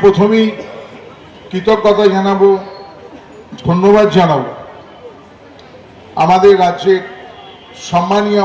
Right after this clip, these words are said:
মুখ্যমন্ত্রী মমতা বন্দ্যোপাধ্যায়ের কাছে, কারণ আমরা উলুবেড়িয়াতে বিগত দিনে সরকার ছিল, কিন্তু সরকারি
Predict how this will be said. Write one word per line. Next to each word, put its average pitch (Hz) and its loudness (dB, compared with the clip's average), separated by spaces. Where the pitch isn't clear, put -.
মুখ্যমন্ত্রী 175 -6
মমতা 165 -4
বন্দ্যোপাধ্যায়ের 160 -6
কাছে, 160 0
কারণ 175 2
আমরা 185 -2
উলুবেড়িয়াতে 190 0
বিগত 202 2
দিনে 208 0
সরকার 185 2
ছিল, 196 4
কিন্তু 196 4
সরকারি 220 2